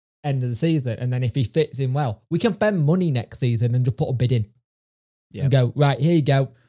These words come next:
Speaker 1: We want him for this amount of much." And I don't even think it'll matter if we're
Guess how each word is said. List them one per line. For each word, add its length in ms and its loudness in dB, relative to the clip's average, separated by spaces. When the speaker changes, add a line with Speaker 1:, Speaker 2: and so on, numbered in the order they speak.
Speaker 1:
We 100 4
want 220 6
him 140 0
for 100 0
this 240 4
amount 300 2
of 60 0
much." 320 -2
And 340 2
I 120 -2
don't 320 0
even 260 -2
think 240 0
it'll 560 0
matter 480 -4
if 140 2
we're 100 4